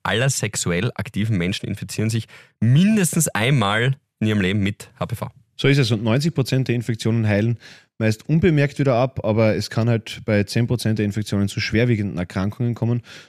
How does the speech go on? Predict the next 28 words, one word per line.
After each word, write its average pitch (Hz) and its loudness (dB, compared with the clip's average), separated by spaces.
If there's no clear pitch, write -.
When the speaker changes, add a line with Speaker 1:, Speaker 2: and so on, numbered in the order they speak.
Speaker 2:
sowohl 117 4
bei 101 0
Burschen 107 0
als 160 0
auch 165 -2
bei 147 -4
Mädels. 123 0
Speaker 1:
Mhm. 104 -4
Speaker 2:
Und 104 0
das 107 -6
kann 101 -2
dann 101 0
in 101 -2
der 101 -2
Folge 101 0
eben 98 -2
bestimmten 117 -2
H-P-V-bedingten 101 -2
Krebsarten, 98 -4
äh, 95 -4
dann, 95 -4
äh, 101 -2
zu - -6
Erkrankungen 101 -2
führen, 90 -4
so 104 -2
wie 92 -2
eben 92 -4